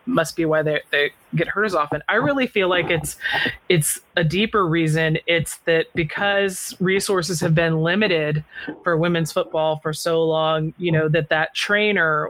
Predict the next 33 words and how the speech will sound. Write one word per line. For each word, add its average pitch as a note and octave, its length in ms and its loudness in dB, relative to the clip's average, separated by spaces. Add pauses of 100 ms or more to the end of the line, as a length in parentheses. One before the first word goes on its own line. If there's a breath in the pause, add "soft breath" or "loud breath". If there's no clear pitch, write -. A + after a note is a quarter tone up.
or D#3 280 2
the D3+ 160 2
extra D#3+ 640 0
kind D#3+ 180 -2
of D#3 220 0 (400 loud breath)
who's F3+ 280 0
your E3+ 140 0
medical E3 400 0
support D#3+ 600 0 (120)
or, D#3 400 2
you E3+ 100 0
know, D3+ 240 0 (460)
what E3 400 0 (120)
advice E3 720 0 (280 loud breath)
are F3 140 2
you E3 240 0
getting F3 440 2
from E3 200 0
the E3 60 2
medical D#3+ 420 2
side D#3 400 0 (420 loud breath)
might F3 300 0
not F3+ 280 0
be E3+ 400 2 (300 loud breath)
the D#3+ 140 0
best D#3+ 320 0
available. E3 800 0
Um, D#3+ 360 0
and E3+ 120 0
I D#3+ 120 0
think F#3 240 -2
that's F3 360 0
why E3 500 0